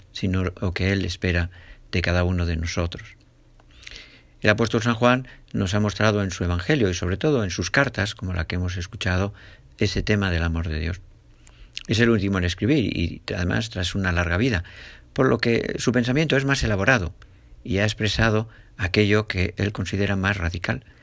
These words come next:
y que no está tan presente en los otros evangelios o lo está de una manera más solapada. De esta forma resulta ser el más teológico y también el más profundo. No obstante, el prólogo de San Juan es una pieza clave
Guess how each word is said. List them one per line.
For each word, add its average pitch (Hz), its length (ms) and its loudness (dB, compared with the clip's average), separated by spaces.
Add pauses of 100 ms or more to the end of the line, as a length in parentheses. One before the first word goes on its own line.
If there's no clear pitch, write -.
(240)
y 98 100 -2
que 92 260 0
no 104 160 2
está 107 240 2
tan 92 160 -2
presente 95 420 -2
en 92 100 0
los 87 140 0
otros 85 300 -4
evangelios 90 640 -2
o 101 80 -4
lo 85 100 -2
está 95 220 -2
de 92 80 0
una 85 100 -2
manera 85 360 0
más 85 180 -2
solapada. 82 480 -4 (1300)
De - 80 0
esta 101 140 4
forma 123 360 4
resulta 113 560 0 (300)
ser 107 220 2
el 101 120 4
más 110 180 2
teológico 95 640 0
y - 80 -2
también 147 280 0
el 113 80 2
más 98 180 0
profundo. 95 440 -2 (480)
No 117 80 -2
obstante, 107 480 0 (360)
el 95 120 0
prólogo 101 320 4
de 101 60 2
San 98 180 0
Juan 107 320 0 (280)
es 98 100 -4
una 95 200 0
pieza 92 300 0
clave 92 400 0